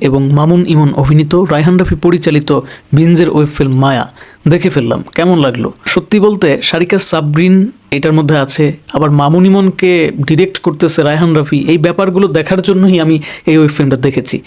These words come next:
কারণ আমরা জানি যে রায়হান রাফি যেখানে থাকবে, সেখানে নতুন কোনো শিল্পী থাকলেও আমরা এটা আশা করতেই পারি যে দারুণ কিছু হতে পারে। সেই জায়গায়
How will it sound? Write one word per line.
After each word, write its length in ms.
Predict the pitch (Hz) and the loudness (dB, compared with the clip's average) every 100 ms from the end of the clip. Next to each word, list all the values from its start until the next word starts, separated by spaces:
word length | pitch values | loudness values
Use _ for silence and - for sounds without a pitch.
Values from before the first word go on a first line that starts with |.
| - | -8
কারণ 220 | 170 185 | -2 0
আমরা 200 | 196 202 | 2 2
জানি 260 | 175 180 196 | 2 0 2
যে 100 | 190 | 2
রায়হান 320 | 170 170 185 | 0 0 2
রাফি 220 | 185 180 170 | 2 0 0
যেখানে 300 | 160 156 147 | 0 -2 -2
থাকবে, 360 | 131 123 135 | -2 -2 -4
সেখানে 320 | - 165 190 | -2 -2 2
নতুন 420 | 175 180 185 233 220 | 2 2 2 0 2
কোনো 180 | 202 | 0
শিল্পী 280 | 196 185 175 | 0 0 -2
থাকলেও 420 | 175 147 143 180 - - - _ _ _ - | -2 -4 0 0 -2 -14 -20 _ _ _ -4
আমরা 340 | 175 185 190 | 0 2 2
এটা 200 | 180 180 | 0 -2
আশা 160 | 165 165 | -2 -2
করতেই 360 | 180 156 180 | -2 -2 -2
পারি 200 | 175 170 | 0 -2
যে 120 | 156 165 | 0 0
দারুণ 280 | 156 156 | 0 0
কিছু 240 | 143 - 139 | -2 -2 -2
হতে 240 | - 156 165 | -2 -2 -2
পারে। 260 | 117 - - - - | -2 -6 -12 -18 -10
সেই 240 | - 190 | -2 0
জায়গায় 520 | 214 226 165 135 180 | 2 2 2 0 -2